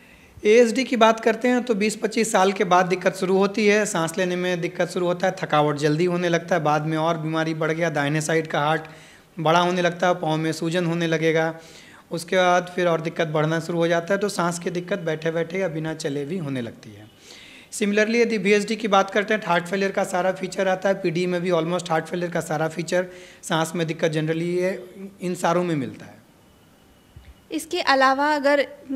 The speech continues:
Speaker 2: ऑपरेशन, ऑपरेशन कब ज़रूरी पड़ता है?
Speaker 1: अ, जैसा हम बोल रहे थे कि जन्म के समय छेद बहुत बच्चों में मिल सकता है, हमें इंतज़ार करना पड़ता है, देखना पड़ता है कि छेद का साइज क्या है।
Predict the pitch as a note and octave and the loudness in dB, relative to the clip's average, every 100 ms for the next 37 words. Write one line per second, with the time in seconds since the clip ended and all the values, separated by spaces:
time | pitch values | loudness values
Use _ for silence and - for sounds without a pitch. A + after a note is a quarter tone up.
0 | C4 - - C4 B3+ C#4 C#4+ - B3+ G#3+ | -8 -6 -2 -2 -2 -2 -2 -2 -4 -4
1 | A#3 - - - - - - - C4 D4 | -10 -16 -20 -20 -20 -20 -8 0 0 0
2 | C#4+ E4 E4 D#4+ - _ C#4+ C4+ C#4 C#4 | -4 -2 -2 -4 -10 _ -8 -6 -2 -4
3 | B3 C4 B3+ B3 A3+ G3 A3 G#3+ - - | 0 0 0 -4 -4 -6 -8 -12 -14 -20
4 | - - - - - - - _ _ _ | -20 -20 -20 -20 -20 -20 -20 _ _ _
5 | G#3+ G#3 F#3+ G3+ A#3+ A#3+ G#3+ A#3 A#3+ B3 | -4 -2 0 0 2 2 4 4 2 0
6 | G3 G3 A3+ C4 B3+ B3 B3 A#3 A#3 A#3+ | 2 4 4 2 2 0 2 -2 0 -2
7 | - G#3+ G#3+ F#3 D#3+ A3+ - E3+ E3 G3 | 0 2 2 0 -2 -4 -2 -4 -2 -4
8 | G3 F#3+ E3+ E3+ D#3 - - A#2 A2+ A2+ | -2 -2 -2 -2 -4 -8 -12 -12 -14 -18
9 | - - - F#3 G#3 G#3+ G3+ G3 A3 G#3+ | -20 -20 -10 -4 -2 -2 2 4 4 4
10 | F#3+ E3+ C#3+ C3 C#3+ D3 F3+ B3 A#3+ G#3 | 0 0 -2 -4 -2 -2 -2 -2 2 2
11 | G3 G3+ G3+ - G3 F#3+ F#3 F3+ F3 E3 | 2 0 0 -2 -2 0 -2 2 2 0
12 | F3 E3 C#3+ C#3 D3+ | 2 4 4 0 -6